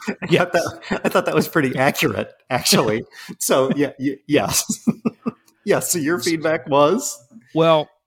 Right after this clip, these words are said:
Speaker 2: so in a, in a report here, uh, McLaren C E O Zak Brown said, um, he, he's trying to warn the drivers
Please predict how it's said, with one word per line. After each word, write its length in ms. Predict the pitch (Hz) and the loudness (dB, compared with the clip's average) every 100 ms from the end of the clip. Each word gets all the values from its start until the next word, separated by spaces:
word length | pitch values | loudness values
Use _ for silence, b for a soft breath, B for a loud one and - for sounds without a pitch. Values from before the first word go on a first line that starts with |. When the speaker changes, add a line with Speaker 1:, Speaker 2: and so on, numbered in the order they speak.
| _ - | _ -6
Speaker 2:
so 460 | - 151 143 139 | 0 6 6 6
in 220 | - 139 | 4 2
a, 180 | 127 117 | 2 2
in 140 | 113 123 | 0 0
a 160 | 117 | 2
report 480 | 110 120 - 160 151 | 2 0 4 4 4
here, 400 | 123 113 104 101 - | 0 0 2 0 -2
uh, 180 | 107 98 | -2 0
McLaren 480 | 110 - 135 131 | -2 -2 -2 -2
C 300 | 113 127 110 | -2 -2 2
E 40 | 113 | 2
O 200 | 113 104 | 2 2
Zak 360 | 95 110 110 | 2 0 0
Brown 720 | - 104 113 101 80 71 - - _ _ _ _ | 0 2 2 0 -2 -6 -12 -20 _ _ _ _
said, 640 | - - 123 110 104 98 - - | -8 0 4 4 4 0 -8 -6
um, 440 | 95 87 82 76 _ _ _ _ _ - | -4 -2 -4 -12 _ _ _ _ _ -2
he, 240 | 160 160 _ | -2 -2 _
he's 240 | 147 151 | -2 -2
trying 280 | - 160 185 | -2 0 2
to 40 | 170 | 4
warn 320 | 135 135 131 | 4 4 4
the 80 | 104 | 2
drivers 720 | 104 110 107 95 87 87 | 4 4 4 2 0 -2